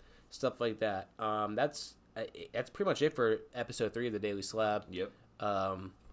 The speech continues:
Speaker 1: thank you guys for tuning in. We are back. We are ready to go. Ready to start firing off. We're actually gonna record another episode right after this one.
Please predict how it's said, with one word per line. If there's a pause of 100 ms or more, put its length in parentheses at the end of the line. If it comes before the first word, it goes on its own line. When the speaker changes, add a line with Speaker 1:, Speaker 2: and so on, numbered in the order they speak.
(240)
Speaker 1:
thank
you
guys
for
tuning
in.
We
are
back.
We
are
ready
to
go.
Ready
to
start
firing
off.
We're
actually
gonna
record
another
episode
right
after
this
one.